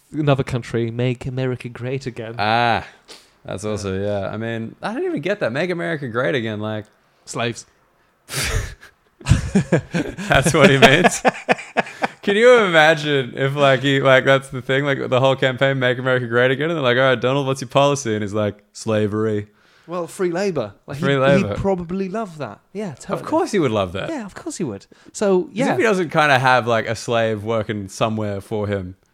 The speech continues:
Speaker 2: there's no way.
Speaker 1: Melania does not look happy in her position.
Speaker 2: <laughs> I think she's paid handsomely.
Speaker 1: Yeah, that is true.
Speaker 2: Um,
Speaker 1: She's making a nice bit of cash.
Speaker 2: On the side. Um, Eric, thank you so much for sitting down.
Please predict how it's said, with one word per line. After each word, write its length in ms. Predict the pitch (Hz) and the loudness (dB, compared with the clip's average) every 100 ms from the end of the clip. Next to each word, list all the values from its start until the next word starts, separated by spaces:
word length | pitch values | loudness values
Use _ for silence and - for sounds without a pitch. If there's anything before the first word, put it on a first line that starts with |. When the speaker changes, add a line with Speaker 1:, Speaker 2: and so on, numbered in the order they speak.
| _ _ _ - | _ _ _ -8
Speaker 2:
there's 160 | 143 | -6
no 240 | 185 180 113 | -2 0 2
way. 220 | 104 92 | 2 2
Speaker 1:
Melania 540 | 160 165 165 160 139 | 0 2 2 0 -4
does 200 | 131 131 | -8 -8
not 180 | 143 131 | -6 -6
look 160 | 131 - | -6 -8
happy 260 | 139 127 | -10 -8
in 80 | 120 | -6
her 120 | 110 | -4
position. 460 | 117 117 110 139 143 | -4 -6 -8 0 4
Speaker 2:
<laughs> 40 | |
I 880 | 190 175 196 160 160 165 147 143 107 - - - - | 6 8 8 8 4 2 0 -2 -6 -12 -20 -20 -8
think 220 | 117 117 | -6 -4
she's 180 | 117 107 | -4 -4
paid 280 | 110 107 98 | -2 -4 -4
handsomely. 640 | - 101 101 - 98 - 170 | -10 -10 -10 -10 -10 -10 -8
Speaker 1:
Yeah, 140 | 143 | -8
that 160 | 147 151 | -8 -8
is 160 | 147 | -8
true. 220 | - 165 | -6 -2
Speaker 2:
Um, 260 | 120 120 120 - - - - _ _ - | 2 4 4 0 -6 -14 -20 _ _ -18
Speaker 1:
She's 160 | 165 170 | -12 -12
making 240 | 175 165 | -12 -10
a 60 | 156 | -10
nice 320 | 160 180 147 | -6 -6 -6
bit 120 | 165 | -8
of 80 | 147 | -8
cash. 800 | - 180 160 123 110 - - - 127 | -6 -4 -4 -4 -4 -4 -4 -6 -6
Speaker 2:
On 120 | 117 | -4
the 80 | 113 | -4
side. 500 | 120 120 120 98 - - | 0 2 2 0 -6 -12
Um, 560 | 117 131 139 139 135 135 - | 0 2 2 0 -6 -8 0
Eric, 300 | 180 123 - _ | 2 2 -2 _
thank 160 | 131 170 | -8 -6
you 40 | |
so 180 | 147 147 | -4 -2
much 480 | 143 135 113 120 - - - | 0 0 0 -6 -16 -20 -16
for 600 | - 117 117 117 120 - - | -4 -2 -2 -4 -6 -12 -14
sitting 320 | - 139 113 | -10 -8 -6
down. 400 | 113 131 101 | -4 -4 -4